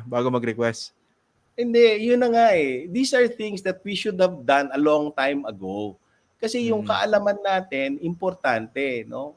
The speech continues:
Speaker 2: Alam naman natin ang Pilipinas ay nasa typhoon belt. Alam natin na <laughs> ma-, malagi, ikaw na rin nagsabi, malakas ang ulan, no? Binabaha ang lahat ng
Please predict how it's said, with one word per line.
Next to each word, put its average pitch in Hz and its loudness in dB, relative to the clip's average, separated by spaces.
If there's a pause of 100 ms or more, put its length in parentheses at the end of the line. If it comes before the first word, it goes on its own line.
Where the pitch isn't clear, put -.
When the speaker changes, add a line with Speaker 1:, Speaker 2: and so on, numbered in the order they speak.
Speaker 2:
Alam 247 0
naman 247 -2
natin 220 0
ang 196 -2
Pilipinas 180 -4
ay 156 -4
nasa 147 -4
typhoon 117 -4
belt. - -16 (1040)
Alam 214 4
natin 202 4
na 165 4
<laughs> - -10
ma-, 139 -2
malagi, 127 -2
ikaw 98 -10
na 110 0
rin 139 4
nagsabi, 160 -2
malakas 95 -6
ang 151 -2
ulan, 180 2 (480)
no? 147 -2
Binabaha 113 2
ang 113 -6
lahat 120 0
ng 123 -2